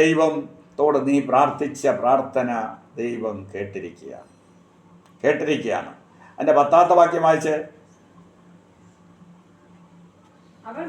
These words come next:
Speaker 2: മനോവ്യസനത്തോടെ
Speaker 1: ഉം.
Speaker 2: യഹോവയോട് പ്രാർത്ഥിച്ചു,
Speaker 1: ഉം.
Speaker 2: വളരെ കരഞ്ഞു.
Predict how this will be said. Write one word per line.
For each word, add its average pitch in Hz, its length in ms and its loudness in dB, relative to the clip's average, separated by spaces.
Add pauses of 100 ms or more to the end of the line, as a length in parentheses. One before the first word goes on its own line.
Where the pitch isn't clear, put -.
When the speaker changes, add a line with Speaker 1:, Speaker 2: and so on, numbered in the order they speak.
Speaker 2:
മനോവ്യസനത്തോടെ 269 960 -14 (200)
Speaker 1:
ഉം. 110 100 -8
Speaker 2:
യഹോവയോട് 277 560 -14
പ്രാർത്ഥിച്ചു, 220 520 -18 (180)
Speaker 1:
ഉം. - 100 -4
Speaker 2:
വളരെ - 340 -10
കരഞ്ഞു. - 320 -16